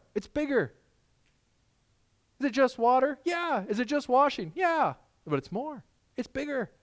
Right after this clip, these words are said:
Is it just the word of God? Yeah. Wait, what? Yeah. This is the word of God. Not just some word of some dead men long ago. These are the words of God.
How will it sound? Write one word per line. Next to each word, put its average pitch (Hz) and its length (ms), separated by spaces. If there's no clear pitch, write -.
Is 214 60
it 240 100
just 285 260
the 269 80
word 262 200
of 233 80
God? 269 400
Yeah. 320 360
Wait, 185 300
what? 208 260
Yeah. 208 320
This - 160
is 165 80
the 139 100
word 127 240
of 98 80
God. 104 440
Not 247 100
just 165 160
some 127 140
word 131 220
of 123 80
some 113 280
dead 139 220
men 123 200
long 120 240
ago. 110 340
These 147 100
are 143 60
the 131 60
words 120 300
of - 160
God. 57 360